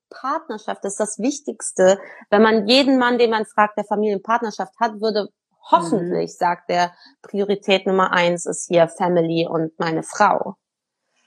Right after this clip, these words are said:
Speaker 1: Und wenn das so Priorität ist, dann seid euch nicht zu schade, äh, mal zur Therapie zu gehen.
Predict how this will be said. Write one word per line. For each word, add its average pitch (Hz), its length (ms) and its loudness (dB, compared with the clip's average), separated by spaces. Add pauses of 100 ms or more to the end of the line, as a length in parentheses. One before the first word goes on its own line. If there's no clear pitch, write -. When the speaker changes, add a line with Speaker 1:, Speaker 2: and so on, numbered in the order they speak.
(120)
Speaker 1:
Und 208 280 4
wenn 247 240 4
das 247 240 2
so 247 140 -2
Priorität 220 840 0
ist, 190 280 -8
dann 190 280 0 (160)
seid 214 460 2
euch 233 220 -6
nicht 220 220 -10
zu 226 120 -8
schade, 202 680 0 (420)
äh, 190 260 0
mal 180 260 -2
zur 165 220 -8
Therapie 185 540 -8
zu 262 200 -6
gehen. - 500 -8